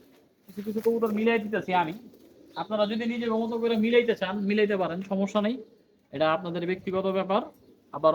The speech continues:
অনেকে আইসা কবুতর নিতে পারবেন, কোনো সমস্যা নেই। কেউ যদি লোকেশন চান সরাসরি আমার সাথে যোগাযোগ করবেন, যদি দেখা নিতে চান বাস্তব মুখে চোখে তাও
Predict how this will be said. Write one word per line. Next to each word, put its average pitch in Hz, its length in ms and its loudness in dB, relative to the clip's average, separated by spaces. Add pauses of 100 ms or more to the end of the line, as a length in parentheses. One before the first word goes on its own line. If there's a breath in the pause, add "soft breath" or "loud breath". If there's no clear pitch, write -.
অনেকে 214 220 4 (120)
আইসা 233 300 6
কবুতর 226 340 2
নিতে 190 200 2
পারবেন, 127 300 -2
কোনো 190 120 -4 (100)
সমস্যা 175 320 -2
নেই। 240 80 -2 (600 loud breath)
কেউ 180 200 0
যদি 202 140 6 (100)
লোকেশন 202 320 4 (100)
চান 208 180 6 (760)
সরাসরি 196 440 4
আমার 185 140 4
সাথে 196 220 4
যোগাযোগ 202 380 4
করবেন, 175 240 2 (500)
যদি 175 220 2
দেখা 220 280 6
নিতে 220 200 2
চান 214 180 -2
বাস্তব 220 260 -4 (320)
মুখে 196 240 -4
চোখে 220 220 0 (400)
তাও 185 140 6